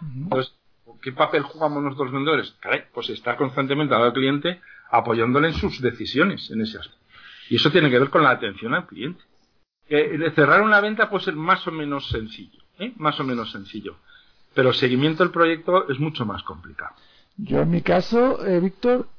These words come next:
Speaker 1: muchas veces lo que tú dices, eh, es más fácil, eh, abrir un cliente,
Speaker 2: Sí.
Speaker 1: pero me-, más difícil es mantenerlo.
Speaker 2: Sin duda.
Speaker 1: Sin duda, porque a lo mejor sí, te compra una vez y luego la segunda, la tercera no,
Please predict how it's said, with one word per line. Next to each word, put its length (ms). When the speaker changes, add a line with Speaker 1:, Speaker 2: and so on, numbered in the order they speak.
Speaker 1:
muchas 400
veces 240
lo 80
que 80
tú 100
dices, 320
eh, 440
es 120
más 180
fácil, 260
eh, 100
abrir 440
un 100
cliente, 560
Speaker 2:
Sí. 120
Speaker 1:
pero 180
me-, 200
más 240
difícil 520
es 280
mantenerlo. 720
Speaker 2:
Sin 180
duda. 320
Speaker 1:
Sin 100
duda, 320
porque 260
a 40
lo 60
mejor 500
sí, 140
te 120
compra 320
una 160
vez 420
y 120
luego 240
la 100
segunda, 400
la 80
tercera 640
no, 260